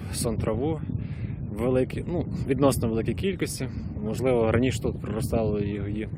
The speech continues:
значно більше. Це мені сподобалось. Е, з того, що трохи засмутило, це, звичайно, що сміття в наших, в нашій країні, в наших заказниках, не без нього. Дуже багато його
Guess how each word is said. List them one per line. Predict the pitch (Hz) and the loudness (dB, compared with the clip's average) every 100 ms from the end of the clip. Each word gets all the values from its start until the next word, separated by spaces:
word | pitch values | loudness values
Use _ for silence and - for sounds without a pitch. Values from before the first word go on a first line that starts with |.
| - - | -6 -2
значно | - 139 151 143 | 0 0 0 -2
більше. | 123 123 113 113 - - - - - - - - | 0 0 -2 -6 -8 -10 -8 -8 -6 -8 -8 -6
Це | - 190 | 2 4
мені | 190 165 | 4 2
сподобалось. | - - 127 127 117 113 - - | -2 -2 0 2 2 0 -2 -4
Е, | 113 113 107 104 101 104 - - - - - | -4 -4 -2 -4 -4 -4 -4 -6 -8 -6 -4
з | - - | -4 -2
того, | - 175 165 | 0 2 0
що | 147 143 | -2 -2
трохи | - 156 147 | -2 2 2
засмутило, | 135 147 147 160 127 | 2 -2 0 2 2
це, | - 120 113 - - - - 120 | 2 0 0 -4 -8 -14 -12 -4
звичайно, | 113 135 120 | -2 0 0
що | - - | -2 -6
сміття | - 120 - 190 175 - - - - - - - | -4 -2 2 0 0 -4 -6 -6 -6 -6 -6 -4
в | 110 | -2
наших, | 127 127 - - - - - - - | 0 0 -4 -8 -10 -14 -14 -12 -4
в | |
нашій | 131 147 135 | 0 0 0
країні, | 110 113 120 147 | 0 0 2 0
в | 120 | 0
наших | 117 - 107 | -2 -2 -4
заказниках, | 107 113 104 104 104 - | -2 -2 -2 -4 -6 -4
не | 107 | -4
без | 104 117 | -2 -2
нього. | 143 156 143 123 - - - - | 0 0 0 -4 -6 -6 -4 -2
Дуже | 113 127 | 2 2
багато | 113 120 120 120 | 4 2 2 2
його | 117 113 113 110 | 2 2 0 0